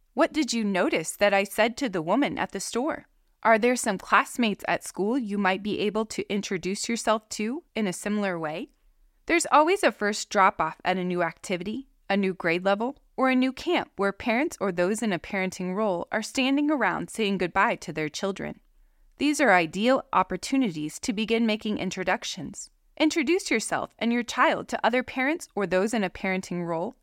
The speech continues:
and other children. It can be as simple as shaking a hand and exchanging names. If this healthy risk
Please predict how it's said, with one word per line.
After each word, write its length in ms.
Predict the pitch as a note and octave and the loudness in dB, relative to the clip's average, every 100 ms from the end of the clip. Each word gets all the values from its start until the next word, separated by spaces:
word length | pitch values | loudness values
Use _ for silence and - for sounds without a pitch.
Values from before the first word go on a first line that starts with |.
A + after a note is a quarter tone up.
| - | -2
and 160 | G#3+ | -2
other 220 | - E3+ E3+ | 0 -4 -4
children. 480 | - A3+ F3 - - _ _ _ - | -2 -4 -4 -10 -16 _ _ _ -2
It 140 | E4 | 0
can 140 | F4 C#4 | 2 2
be 100 | A#3+ | 0
as 100 | - | 0
simple 300 | C4+ C#4 D4 | 0 2 0
as 140 | F3 | 0
shaking 400 | - G#3+ A3 G3+ | -2 -2 -2 -4
a 40 | |
hand 440 | D#3+ G#3+ F#3 A3 B3 | -4 -4 -4 -2 -4
and 120 | F#3+ | -6
exchanging 680 | F3 - - F#3+ F3 E3 E3+ | -6 -8 -4 -4 -2 -4 -4
names. 460 | F#3 F3 - - - _ _ | -4 -4 -10 -14 -20 _ _
If 200 | C4+ - | -2 0
this 280 | G#3 F#4 - | 2 0 0
healthy 400 | - A3+ G#3+ G#3 | -2 0 0 -2
risk 440 | G3 G3 - - | 0 0 -2 -12